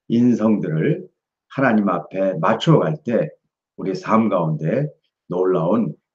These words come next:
변화가 있을 것을 우리가 확신합니다.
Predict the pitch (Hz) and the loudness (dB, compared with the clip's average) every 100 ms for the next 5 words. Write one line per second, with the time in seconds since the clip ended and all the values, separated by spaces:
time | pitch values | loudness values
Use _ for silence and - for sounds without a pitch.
0 | _ 98 95 90 90 101 - 101 87 80 | _ -4 -2 0 0 0 -2 -6 -6 -4
1 | 92 139 156 - _ _ - 78 80 78 | 2 4 2 -2 _ _ -4 -2 -2 -2
2 | 139 - 135 90 78 76 76 | -6 0 2 2 0 -2 -12